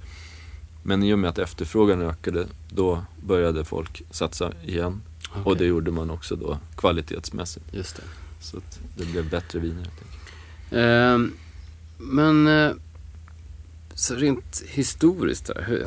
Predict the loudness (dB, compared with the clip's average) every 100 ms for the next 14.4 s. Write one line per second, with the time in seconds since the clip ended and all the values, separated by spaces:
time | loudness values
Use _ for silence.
0 | -4 0 2 2 4 6 6 4 2 -6
1 | -16 -18 -18 -10 -4 -2 -2 -2 0 2
2 | 0 0 -2 0 -2 0 2 2 2 0
3 | 0 0 -2 -4 -6 -6 -8 -8 -10 -12
4 | -12 -12 -8 -4 -2 -2 -4 -6 -2 -2
5 | -2 -2 -2 -2 -4 -4 -4 -4 -8 -8
6 | -8 -6 -6 -4 -4 -4 -6 -10 -10 4
7 | 10 12 10 8 4 4 0 4 6 6
8 | 6 4 2 4 2 -2 -4 -4 -4 -4
9 | -6 -4 -2 -2 2 0 0 -14 -10 -8
10 | -6 -8 -12 -14 -16 -8 -4 -2 -2 0
11 | 0 2 0 0 2 4 4 6 4 4
12 | 2 0 0 0 0 -2 2 2 0 -6
13 | -16 -18 -16 -12 -12 -12 -14 -16 -10 -4
14 | -2 0 -2